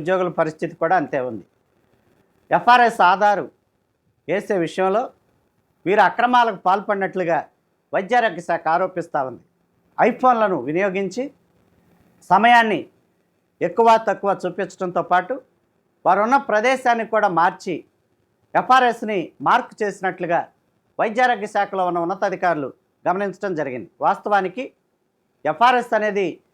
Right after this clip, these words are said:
వైద్యారోగ్య శాఖ ఉద్యోగులకు చాలా ఇబ్బందికరంగా పరిణమించింది. కానీ ఎవరైతే పిహెచ్సిలో ఉద్యోగం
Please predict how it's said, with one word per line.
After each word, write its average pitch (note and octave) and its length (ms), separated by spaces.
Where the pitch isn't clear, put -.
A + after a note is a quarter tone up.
వైద్యారోగ్య G#3 540
శాఖ G#3 140
ఉద్యోగులకు G3 460
చాలా E3+ 220
ఇబ్బందికరంగా F3+ 600
పరిణమించింది. E3+ 640
కానీ F3+ 200
ఎవరైతే C4 340
పిహెచ్సిలో A#3+ 560
ఉద్యోగం G#3+ 320